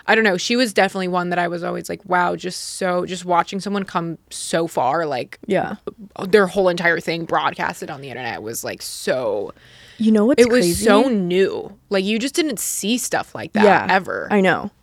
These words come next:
Speaker 2: But you know what's crazy is, you know, her probably wife now,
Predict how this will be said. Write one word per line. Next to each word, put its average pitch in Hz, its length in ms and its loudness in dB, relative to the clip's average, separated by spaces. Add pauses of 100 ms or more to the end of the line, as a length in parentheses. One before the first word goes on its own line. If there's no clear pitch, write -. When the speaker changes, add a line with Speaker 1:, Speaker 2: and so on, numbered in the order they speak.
(100)
Speaker 2:
But 196 120 6
you 214 80 6
know 220 120 8
what's - 180 2
crazy 196 680 0
is, 180 300 -4 (340)
you 214 80 -4
know, 214 160 2
her 175 460 2 (400)
probably 190 340 2
wife 160 320 -2
now, 269 440 -4